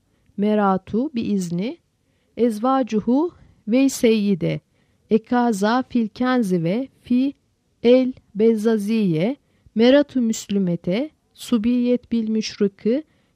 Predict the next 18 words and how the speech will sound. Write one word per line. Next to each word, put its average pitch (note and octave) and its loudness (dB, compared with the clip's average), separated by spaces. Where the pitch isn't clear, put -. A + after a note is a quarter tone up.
ve G#3+ 4
cebe A#3 2
ala A#3 0
ehlil A3+ 0
mağribi G#3 0
tehlüsuha A3 -2
minel C#4 0
esrillah F#3+ -2
kezafil G#3+ 0
bahri B3+ 0
rayik. F#3+ -4
Dipnot C#4 -2
yüz A3 -2
altmış F#3+ -4
dokuz. - -6
Türkçesi D4 2
Bahri C#4 2
Raik'te, F#3 -2